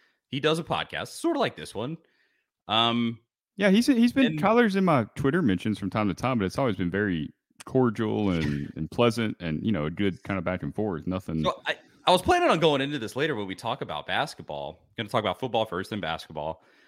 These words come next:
Speaker 1: But, um, I just tweeted out after that Kentucky game. I was there. I watched the thing with my own two eyes the entire time, saw the atmosphere. Uh,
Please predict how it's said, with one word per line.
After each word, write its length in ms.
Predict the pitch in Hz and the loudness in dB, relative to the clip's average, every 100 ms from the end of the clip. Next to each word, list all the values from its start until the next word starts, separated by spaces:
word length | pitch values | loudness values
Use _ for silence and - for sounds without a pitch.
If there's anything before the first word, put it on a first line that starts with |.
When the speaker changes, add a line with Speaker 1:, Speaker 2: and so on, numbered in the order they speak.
| _ - | _ -20
Speaker 1:
But, 360 | 90 117 104 - | 0 2 2 -2
um, 360 | 110 107 98 95 _ | -2 0 -2 -6 _
I 160 | - 254 | 4 6
just 160 | 196 | 4
tweeted 240 | - 170 131 | -4 -4 2
out 160 | 135 | 4
after 200 | 123 131 | 4 2
that 100 | 120 | 0
Kentucky 320 | 107 113 95 95 | -2 -4 -6 -4
game. 180 | 98 | -4
I 60 | 98 | -2
was 140 | 131 | -4
there. 300 | 117 76 82 _ | -4 -6 -8 _
I 60 | 107 | -4
watched 180 | 117 113 | -2 -2
the 80 | 104 | -4
thing 180 | 117 | -4
with 100 | 113 | -2
my 140 | 101 107 | -2 -2
own 140 | 120 | -2
two 160 | 117 123 | 0 2
eyes 180 | 120 127 | 2 0
the 80 | |
entire 300 | - 120 117 | -4 -2 -2
time, 320 | 113 131 123 117 | -2 -4 -6 -4
saw 180 | 107 | -4
the 140 | 95 95 | -2 0
atmosphere. 560 | 127 123 - 131 131 - _ _ _ _ _ _ _ _ _ _ - | 0 -2 -4 -4 -4 -8 _ _ _ _ _ _ _ _ _ _ -2
Uh, 300 | 107 107 | 4 4